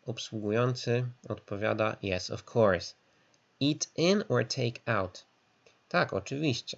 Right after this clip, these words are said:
Na miejscu czy na wynos? Klientka odpowiada:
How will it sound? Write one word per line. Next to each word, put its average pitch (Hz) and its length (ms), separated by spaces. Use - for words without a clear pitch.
Na 101 140
miejscu 165 600
czy 117 400
na 117 200
wynos? 104 460
Klientka 160 460
odpowiada: 107 580